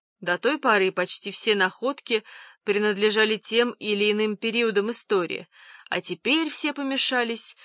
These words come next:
на доисторических цивилизациях, о которых еще почти ничего не было известно. Археологи изучали небольшие, едва различимые холмы по всей стране, выкапывали осколки глиняной посуды,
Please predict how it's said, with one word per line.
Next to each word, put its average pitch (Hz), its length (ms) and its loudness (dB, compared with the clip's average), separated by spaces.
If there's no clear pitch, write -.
на 214 340 4
доисторических 208 1120 -2
цивилизациях, 180 1000 -4
о - 80 -4
которых 370 400 0
еще 277 300 0
почти 233 420 -2
ничего 202 480 -2
не 190 240 -2
было 185 200 -4
известно. 175 840 -8
Археологи 202 760 2
изучали 190 440 -2
небольшие, 190 840 -2
едва 202 460 2
различимые 240 680 0
холмы 190 480 0
по 214 140 -4
всей 220 260 -4
стране, 214 560 -2
выкапывали 214 720 2
осколки 214 600 -2
глиняной 208 440 -2
посуды, 202 720 -2